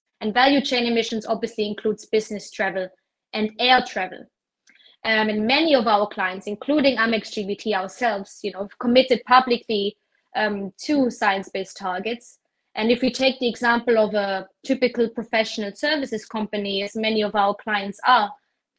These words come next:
s-, what's called scope three point six, emissions from business travel, is often one of the most material categories in emissions overall that companies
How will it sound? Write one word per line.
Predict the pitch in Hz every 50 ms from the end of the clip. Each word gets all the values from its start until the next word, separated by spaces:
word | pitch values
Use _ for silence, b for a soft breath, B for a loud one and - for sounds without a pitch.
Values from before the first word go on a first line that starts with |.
| _ _ _
s-, | - - -
what's | 233 240 240 -
called | - - 262 254 247 240 233 - -
scope | - - - - 247 233 233 - - -
three | - 277 277 277 277 -
point | - 247 240 226 208 202 -
six, | - - 262 214 - - - - - - - _ -
emissions | - 226 233 247 262 254 - 269 247 240
from | - 233 214 214
business | 214 277 269 269 - 240 214 -
travel, | - - 214 196 185 196 196 190 b b b b _ _ _ _
is | - 247 233 220
often | 262 262 262 - 285 254 240 233
one | 254 254 262
of | 240 214 196 190
the | 269 294 311 330 311
most | 277 262 269 269 - - 262
material | 254 247 - - 277 262 254 247 240 233 -
categories | 247 247 247 254 220 - 214 208 202 196 190 190 -
in | - 226 220
emissions | 214 220 247 269 - - 214 196 - - -
overall | 254 254 269 262 220 240 - - 233 220 202 185 185 - b b b b b b
that | 220 214 -
companies | - 254 247 233 233 226 220 214 202 202 190 - - -